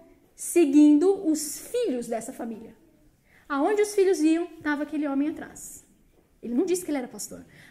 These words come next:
Aonde os filhos iam, como eles agiam, o que que eles faziam, como eles tratavam os outros jovens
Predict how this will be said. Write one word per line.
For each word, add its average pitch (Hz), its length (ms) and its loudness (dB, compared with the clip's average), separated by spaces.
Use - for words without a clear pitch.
Aonde 302 300 0
os - 100 -4
filhos 339 280 0
iam, 320 320 2
como 302 260 4
eles 269 160 2
agiam, 285 540 2
o 302 40 0
que 311 140 -2
que 302 80 -2
eles 294 160 0
faziam, 285 560 0
como 330 240 2
eles 330 440 0
tratavam 302 560 0
os 285 140 4
outros 294 340 0
jovens 285 800 -2